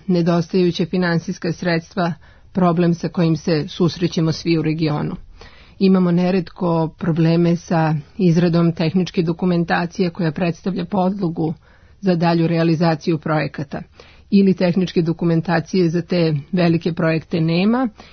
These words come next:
ili ukoliko je ima, ona datira iz nekog prethodnog perioda i nije dovoljno kvalitetna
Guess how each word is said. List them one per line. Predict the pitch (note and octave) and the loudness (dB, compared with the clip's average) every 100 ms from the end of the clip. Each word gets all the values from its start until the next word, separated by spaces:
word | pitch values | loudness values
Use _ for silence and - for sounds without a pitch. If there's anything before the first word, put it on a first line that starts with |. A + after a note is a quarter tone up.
| - | -4
ili | F#3+ G3 G3+ | 2 4 4
ukoliko | F#3+ - F#3 F3+ G#3+ | 0 0 -2 0 0
je | F#3+ F3+ F3+ | 2 2 2
ima, | F#3 F#3+ | 2 2
ona | F3+ E3+ E3+ | 2 0 0
datira | E3+ E3 G3 E3+ | 0 0 0 0
iz | E3+ | 2
nekog | E3 D#3 D#3 | 0 -2 -4
prethodnog | F3+ F3 - F#3 E3 - | -2 -2 -2 -4 -4 -2
perioda | F3 F3 F3+ F3 | -2 0 0 0
i | F3 | 2
nije | E3+ F3 | 2 2
dovoljno | D#3+ D#3 E3 D#3+ | 0 0 0 -2
kvalitetna | - F3 E3+ E3+ E3 - E3+ | -4 -4 -2 -2 -4 -4 -4